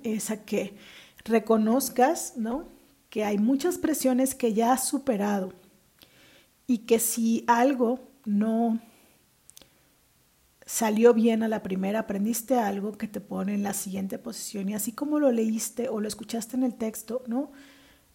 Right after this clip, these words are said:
Yo cada vez que me siento atorada, vuelvo a pensar que llegué aquí con una maleta y una cobija. Y que si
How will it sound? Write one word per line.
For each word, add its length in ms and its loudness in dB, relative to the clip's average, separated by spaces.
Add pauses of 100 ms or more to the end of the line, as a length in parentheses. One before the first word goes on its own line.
(120)
Yo 600 4 (240)
cada 360 8
vez 380 4
que 160 -2
me 140 -2
siento 440 0
atorada, 720 -2 (600)
vuelvo 300 6
a 80 6
pensar 460 2
que 100 2
llegué 260 2
aquí 460 -2 (240)
con 200 -4
una 180 0
maleta 580 -2 (180)
y 140 0
una 220 0
cobija. 480 -8 (1200)
Y 140 -2
que 220 2
si 800 -2